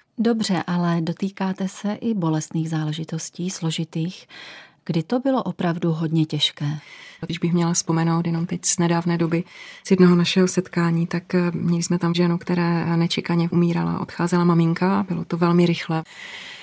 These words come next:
Speaker 2: Ta celá situace v ní jednak otevřela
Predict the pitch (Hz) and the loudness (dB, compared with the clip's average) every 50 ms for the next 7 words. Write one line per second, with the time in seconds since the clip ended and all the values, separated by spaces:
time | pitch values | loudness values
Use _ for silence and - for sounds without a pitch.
0 | - - - _ - - 175 - - 185 175 175 170 - - 170 - 180 170 170 | -20 -20 -20 _ -6 -6 -4 -2 -2 -2 -2 0 0 0 0 0 0 -2 -2 -2
1 | - - - 175 170 175 170 170 170 175 175 175 170 175 175 165 170 175 175 - | -2 -2 -2 -2 -2 -2 0 0 2 2 2 2 2 2 0 0 0 -2 -2 -4
2 | - - - - 170 165 185 180 175 170 175 170 165 170 170 165 | -6 -6 -4 -4 -2 0 0 0 0 0 0 0 -2 -2 -4 -4